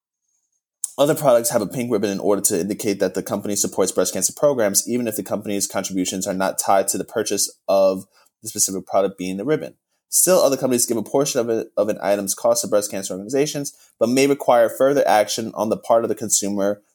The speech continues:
for the donation to be realized. Can you tell how much money from your purchase will go to the support of breast cancer?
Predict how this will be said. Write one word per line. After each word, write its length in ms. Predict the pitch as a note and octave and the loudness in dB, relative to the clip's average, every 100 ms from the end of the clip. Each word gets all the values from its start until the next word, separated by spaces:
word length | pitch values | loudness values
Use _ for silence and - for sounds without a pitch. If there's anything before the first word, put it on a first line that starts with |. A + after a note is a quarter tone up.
| - | -2
for 40 | |
the 40 | G#2+ | 0
donation 360 | G2+ G2+ G2+ F#2+ | 0 0 -2 -2
to 60 | |
be 80 | G#2 | -2
realized. 580 | F#2+ F#2 D2+ G1+ - - _ _ _ | 2 4 4 0 -4 -8 _ _ _
Can 160 | - G#2 | -4 -2
you 80 | G#2+ | 2
tell 180 | A2 | 2
how 80 | G2+ | 2
much 200 | G2+ - | 0 0
money 200 | F2 F#2+ | 0 -2
from 160 | G2 G2 | -2 -2
your 80 | F2 | -2
purchase 340 | - E2+ G2 | -2 -4 -4
will 40 | E2+ | -4
go 180 | D#2 E2 | -2 -2
to 120 | D#2 | -2
the 60 | C#2 | -4
support 320 | C#2 - C#2 | -6 -6 -10
of 80 | - | -8
breast 240 | D#2+ - | -8 -6
cancer? 400 | D3 D3+ F3 F#3 | -4 -2 -2 -4